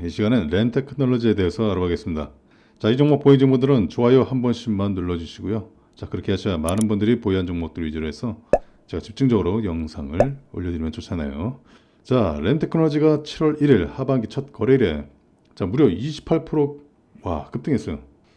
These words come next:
자, 이십팔 프로 고점을 찍고 나서 상한가에 근접한 상승을, 강세를 보이다가, 자, 십팔 프로 상승으로 마감했어요.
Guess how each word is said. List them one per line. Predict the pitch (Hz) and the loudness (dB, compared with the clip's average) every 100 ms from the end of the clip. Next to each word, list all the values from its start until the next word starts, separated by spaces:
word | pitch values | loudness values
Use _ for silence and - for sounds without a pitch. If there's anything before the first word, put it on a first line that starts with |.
| _ | _
자, | - 113 | -2 -2
이십팔 | 135 - 151 | 0 2 2
프로 | 151 143 | 4 4
고점을 | 135 147 143 135 | 4 6 6 4
찍고 | 143 139 143 | 0 -4 0
나서 | 117 104 85 | 0 0 -4
상한가에 | 76 131 135 131 123 | -4 -4 -4 -2 -2
근접한 | 107 98 95 95 92 92 | 0 -4 -4 -4 -4 -6
상승을, | 107 101 95 92 98 123 87 - | -8 -8 -8 -6 -4 -4 -6 -16
강세를 | - 87 95 85 117 110 | -10 -6 -4 -2 -2 -2
보이다가, | 92 82 82 98 - - _ _ | -2 -4 -6 -8 -10 -20 _ _
자, | - | -14
십팔 | - - 123 - | -14 -6 -6 -2
프로 | 107 117 | 0 0
상승으로 | 113 113 98 90 82 104 | -2 -6 -6 -6 -6 -4
마감했어요. | 87 82 78 78 82 73 110 139 | -4 -4 -6 -6 -8 -6 -10 -12